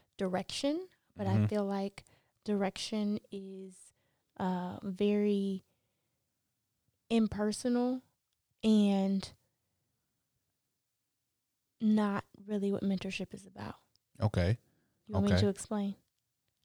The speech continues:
Speaker 2: Yeah.
Speaker 1: <laughs> So basically, um, direction is like you stopping, uh, to see me. You're struggling on a path and you see me and you say, you know, "Where is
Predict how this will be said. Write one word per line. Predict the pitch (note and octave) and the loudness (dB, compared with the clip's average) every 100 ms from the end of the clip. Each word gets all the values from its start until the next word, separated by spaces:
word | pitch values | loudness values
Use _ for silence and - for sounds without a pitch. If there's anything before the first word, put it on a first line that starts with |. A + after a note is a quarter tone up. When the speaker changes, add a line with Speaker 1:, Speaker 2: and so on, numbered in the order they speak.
| _ | _
Speaker 2:
Yeah. | - - - _ _ _ | -8 -6 -8 _ _ _
Speaker 1:
<laughs> | G#4 C#4 - - - - - F4 - - - - | 10 10 8 -12 -14 -10 2 2 2 -10 -10 -4
So | D#4 | 0
basically, | D4+ D4+ E4+ D#4+ B3+ B3 A#3 A#3 - - _ _ _ | 6 6 6 -2 0 0 2 -2 -10 -20 _ _ _
um, | B3 A#3+ A3+ A#3 A#3 - - | 0 2 2 -2 -6 -10 -6
direction | B3 B3 B3 D#4 - B3+ G#3 A3 - | 2 4 6 4 2 2 2 -2 -2
is | A3+ - | -4 -2
like | G#3 G3+ G3+ - _ _ _ _ _ _ _ _ _ _ | -2 -2 -4 -12 _ _ _ _ _ _ _ _ _ _
you | A3+ B3+ B3+ | 2 4 4
stopping, | A#3+ - A3+ A#3 A3 A3 G#3+ _ _ _ _ _ _ _ _ | 2 0 0 0 0 -2 -8 _ _ _ _ _ _ _ _
uh, | A3 G#3 G#3 G3+ | -4 -2 -2 -4
to | - | -4
see | A3 - A#3+ | -2 2 4
me. | A#3 A3 | 4 2
You're | G#3+ | 4
struggling | A#3+ - B3+ A#3+ A#3 | 2 4 2 4 2
on | G#3+ | 0
a | |
path | G#3 A3 G#3 G#3+ - | -2 0 0 0 -2
and | G3+ | -2
you | G#3 | -2
see | G#3+ - A3+ | -2 0 0
me | G#3+ G#3 G3+ | 2 2 0
and | G3+ G3+ | -2 -4
you | - A3 G#3 - - - | -8 -18 -18 -20 -20 -4
say, | G#3+ G#3 G3+ G3+ G3 - _ _ _ - | 2 4 4 2 -2 -6 _ _ _ -4
you | G#3+ | 0
know, | F#3+ G3 G3 | 0 0 -4
"Where | - A#3 A#3 A3+ | 4 6 6 6
is | A3 G#3+ G#3 G3 - | 4 4 4 0 -6